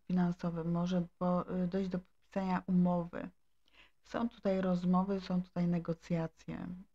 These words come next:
Ym, jaka niespodzianka cię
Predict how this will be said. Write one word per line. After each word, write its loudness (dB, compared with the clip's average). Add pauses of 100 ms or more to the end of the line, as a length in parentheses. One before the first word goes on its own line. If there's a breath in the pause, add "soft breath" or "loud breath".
(1300 soft breath)
Ym, -4 (220)
jaka -4
niespodzianka 2
cię -2